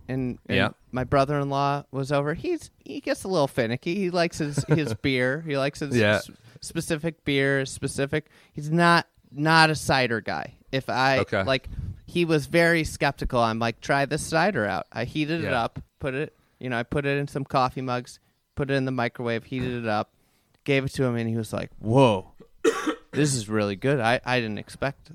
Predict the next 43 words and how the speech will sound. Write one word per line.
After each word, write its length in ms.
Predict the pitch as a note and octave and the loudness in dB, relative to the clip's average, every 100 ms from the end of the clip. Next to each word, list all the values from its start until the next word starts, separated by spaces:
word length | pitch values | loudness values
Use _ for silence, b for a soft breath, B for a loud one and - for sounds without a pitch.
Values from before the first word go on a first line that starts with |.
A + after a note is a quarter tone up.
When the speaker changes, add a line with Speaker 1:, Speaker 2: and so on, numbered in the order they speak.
| - | -14
Speaker 1:
this 340 | - - - - | -14 -14 -20 -18
to 80 | |
be 140 | - G2 | -10 -6
this 220 | F2+ - | -6 -4
Speaker 2:
There 100 | A2 | -2
you 60 | G#2 | 0
Speaker 1:
good." 100 | G2+ | 2
Speaker 2:
go. 240 | A#2 F2 | 2 2
Speaker 1:
He, 180 | D#3 F#3+ - | 0 -2 -2
he 260 | G3 G#3+ - - | 0 -2 -2 -2
was 200 | D#3+ D#3 | 0 2
not 240 | D3+ D3+ B2+ | 0 -2 -2
looking 260 | C3 B2 | -4 -4
forward 260 | - A#2 G#2 | -4 -4 -2
to 60 | G2+ | -6
drinking 360 | G#2 A2 - F2+ | -8 -8 -8 -10
that 160 | - | -12
cider, 460 | - F2 D2 C#2 - _ - | -6 -6 -6 -8 -14 _ -10
and 160 | G#2+ G#2+ | -6 -2
then 260 | A#2 A2 - | 0 -2 -4
he 160 | C#3+ B2+ | -6 -6
Speaker 2:
Oh. 40 | C3+ | -2
Speaker 1:
had 160 | B2 | 0
a 60 | G#2+ | -2
sip 260 | - D3 B2 | -2 -4 -4
of 140 | G2+ | -8
it, 100 | G2 | -6
and 60 | F#2+ | -6
he 80 | |
was 100 | G#2 | -8
like, 160 | F2 D2+ | -8 -10
"Holy 320 | - A#2+ G#2 | -10 -10 -12
shit." 300 | - - - - - _ _ _ - - | -16 -12 -12 -14 -20 _ _ _ -20 -12
Speaker 2:
All 120 | - C#3 | -2 0
right. 180 | B2 - | 0 -2
Well, 80 | B2 | -6
so 180 | - C3 | 2 8
that's 260 | D3 D3+ | 8 8
my 140 | D3 C3+ | 8 8
personal 640 | - B2 - G#2+ F#2 F2 _ _ - | 8 6 4 -2 -4 -4 _ _ 0
recommendation 680 | G#2 - G#2 G2 F#2 G2 - | 0 0 -2 -2 -2 -6 -2
for 120 | C#3 | 2
Thanksgiving. 600 | D3 D3+ - C3 F2 - | 4 4 2 -2 -2 -4